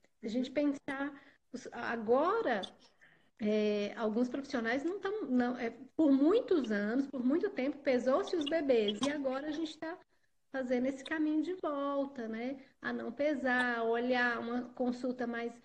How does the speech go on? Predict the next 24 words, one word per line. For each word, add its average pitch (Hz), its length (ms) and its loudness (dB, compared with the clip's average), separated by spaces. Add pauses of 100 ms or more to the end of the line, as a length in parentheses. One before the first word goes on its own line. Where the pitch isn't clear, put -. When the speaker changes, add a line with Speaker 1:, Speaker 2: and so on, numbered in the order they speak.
(200)
Speaker 1:
ativa, 247 800 0
de 220 140 -6
escuta 320 380 -6
ativa, 247 340 -6
como 226 220 -10
você 226 280 -6
mesmo 220 300 -4
se 226 140 -10
refere 214 480 -8
sempre. 233 720 -8 (420)
Então, 285 440 -2
é 277 300 -2
lançar 339 420 -2
um 294 80 -2
novo 294 240 2
olhar 240 340 0
para 285 200 2
os - 80 -2
profissionais 277 960 -4
e 294 100 -4
os - 140 -8
pais 302 360 -2
também. 381 600 -4 (540)
Speaker 2:
Uhum, 226 440 -4